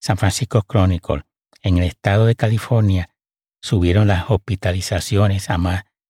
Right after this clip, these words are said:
de dos mil, con más de quinientos pacientes en I C U por la primera vez desde abril, y el área de la bahía sobrepasa las doscientas hospitalizaciones,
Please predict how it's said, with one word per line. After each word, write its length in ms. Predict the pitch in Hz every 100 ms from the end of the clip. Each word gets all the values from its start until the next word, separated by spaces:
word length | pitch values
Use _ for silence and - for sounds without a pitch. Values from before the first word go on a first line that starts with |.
| _
de 120 | 95
dos 160 | 85 80
mil, 340 | 95 95 87 - _ _ _
con 160 | 90
más 240 | 87 87 104
de 140 | 101
quinientos 420 | - 95 101 104
pacientes 760 | - 92 - 101 104 - 101 92 _ _ _ _ _ _
en 220 | 95 85
I 160 | 85 90
C 360 | - 95 87 82
U 180 | 78 - _ _ _
por 200 | - 107
la 280 | 101 95 - _ _ _ _ _ _ _ _ _ _ _ _
primera 600 | - 95 90 98 104 202 - _ _ _ _ _ _ _ _ _
vez 320 | - 104 110 - _ _ _ _ _ -
desde 300 | 82 - 82
abril, 440 | 85 90 80 76 _ _ _ _
y 120 | -
el 120 | 82 87
área 340 | 95 110 113
de 120 | 107
la 80 | 107
bahía 540 | 104 101 110 101 90 - _ _
sobrepasa 800 | - 90 87 - 98 98 104 104 _ _ _ _ _ _ -
las 320 | 113 101 90
doscientas 640 | 90 85 73 - 95 98 95
hospitalizaciones, 1300 | 101 - 101 101 98 - 107 - 107 104 92 90